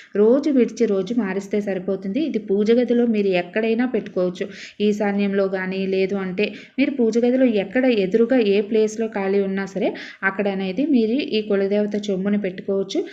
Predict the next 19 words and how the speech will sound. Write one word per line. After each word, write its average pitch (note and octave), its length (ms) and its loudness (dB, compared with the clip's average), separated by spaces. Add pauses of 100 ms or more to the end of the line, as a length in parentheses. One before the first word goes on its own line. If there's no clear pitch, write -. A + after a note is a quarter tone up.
(200)
అయితే F#3+ 220 0
ఈ G#3+ 240 0
దిశ G#3 280 2
ఇక్కడ G3+ 500 -2
అనే G3 360 -2
అవసరం F#3 500 -4
అయితే F#3 240 -2
లేదు. F3+ 340 2 (520)
ఇక B3+ 120 0
తర్వాత C4 460 0
మన A3+ 240 0
శ్రీ A#3+ 220 0
పంచమి B3 420 0
పూజ G#3 280 0
నీడ్స్‌లోని G3+ 760 -2
సుగంధ G3+ 440 -2
ద్రవ్యాల G#3 600 -2
కిట్ G3+ 300 -6
అనేది F#3+ 460 -4